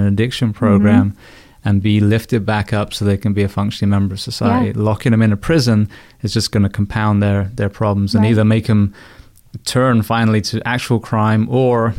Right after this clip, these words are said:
Speaker 1: you know, take their own life or die of an overdose.
Speaker 2: Yeah. Yeah, I, I agree. It's, you know, uh, the law <laughs> is, is needed, but it's, but it's not the whole picture, right?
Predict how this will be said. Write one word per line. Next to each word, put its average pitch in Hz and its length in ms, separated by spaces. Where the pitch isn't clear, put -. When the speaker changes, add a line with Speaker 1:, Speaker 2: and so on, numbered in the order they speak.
Speaker 1:
you 123 80
know, 110 80
take 113 240
their 107 120
own 110 160
life 107 300
or 107 80
die 107 260
of 101 80
an 107 80
overdose. 117 480
Speaker 2:
Yeah. 202 200
Yeah, 220 280
I, 240 140
I 233 120
agree. 208 460
It's, - 420
you 254 120
know, 214 400
uh, - 120
the 254 140
law 220 500
<laughs> - 480
is, 226 280
is 226 280
needed, 240 640
but 220 180
it's, - 300
but 220 240
it's 220 160
not 214 280
the 208 100
whole 196 180
picture, 208 580
right? 214 320